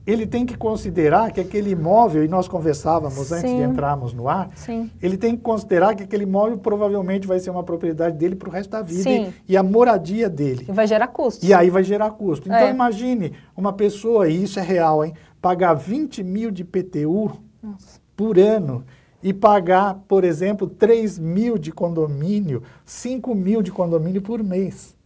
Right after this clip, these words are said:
Speaker 1: Então, no momento da vida em que existe capacidade de pagamento, é uma coisa. Em outro momento, principalmente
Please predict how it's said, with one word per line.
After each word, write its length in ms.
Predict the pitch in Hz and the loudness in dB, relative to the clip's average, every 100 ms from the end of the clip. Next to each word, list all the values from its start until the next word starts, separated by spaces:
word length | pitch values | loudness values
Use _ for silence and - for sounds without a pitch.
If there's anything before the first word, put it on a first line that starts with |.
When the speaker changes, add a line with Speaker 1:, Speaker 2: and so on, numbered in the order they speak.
| _ _ _ - | _ _ _ -8
Speaker 1:
Então, 500 | 196 196 240 226 - - | 0 4 4 2 -4 -6
no 260 | 196 240 | -2 0
momento 480 | 302 233 190 190 196 | 0 0 0 0 0
da 160 | 170 156 | 0 0
vida 340 | 143 165 156 | 0 -4 -4
em 80 | 156 | -6
que 160 | 151 | -6
existe 380 | 151 135 160 160 | -10 -6 -8 -8
capacidade 540 | - 143 139 135 139 131 | -8 -6 -4 -2 -4 -4
de 60 | |
pagamento, 600 | 131 131 127 127 208 233 | -6 -4 -4 -4 -6 -6
é 20 | |
uma 140 | 277 311 | -10 -12
coisa. 400 | - 202 170 - - - _ | -4 -2 -2 -6 -18 -20 _
Em 160 | 185 196 | 2 6
outro 300 | 269 247 220 | 6 6 -2
momento, 420 | 196 180 170 180 | -2 0 -2 -2
principalmente 800 | 233 285 - 233 202 175 165 | -8 -8 -4 -2 0 -2 -4